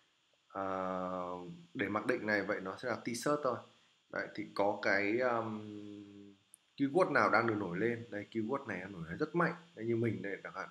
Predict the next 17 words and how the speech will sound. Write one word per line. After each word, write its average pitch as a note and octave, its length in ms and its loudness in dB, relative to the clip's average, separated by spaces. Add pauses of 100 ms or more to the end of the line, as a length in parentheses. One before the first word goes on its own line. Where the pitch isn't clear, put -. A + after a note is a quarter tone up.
mình F#2+ 240 -12
không - 160 -4
biết E3+ 140 6
đây D3 100 6
là A#2 100 6
cái G#2 80 2
gì A#2+ 80 2
luôn. A#2 320 4 (1040)
Ờ, F#2+ 180 -4
Rudolph G#2+ 600 2 (100)
Love A2 380 2
là - 120 -6
cái F2 100 -6
gì? F#2 160 -6 (380)
Bấm E2 180 -6
vào G2+ 220 -2
xem. G2+ 240 -8